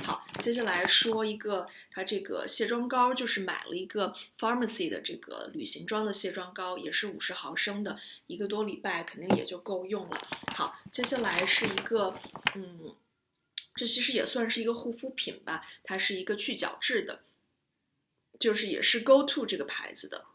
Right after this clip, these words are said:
嗯，它叫 Exfoliating Swipes，就是里面是这种，嗯，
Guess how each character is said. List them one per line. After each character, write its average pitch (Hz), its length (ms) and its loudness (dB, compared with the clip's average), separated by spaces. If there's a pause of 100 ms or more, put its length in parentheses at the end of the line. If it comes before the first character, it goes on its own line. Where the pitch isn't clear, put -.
(240)
嗯， 170 380 -8
它 208 140 -4
叫 202 240 2
Exfoliating 196 880 2 (300)
Swipes， - 640 0 (180)
就 - 160 -4
是 - 400 2 (400)
里 165 140 -8
面 185 200 -4
是 - 120 -2
这 226 160 4
种， - 320 -2 (840)
嗯， 170 380 -12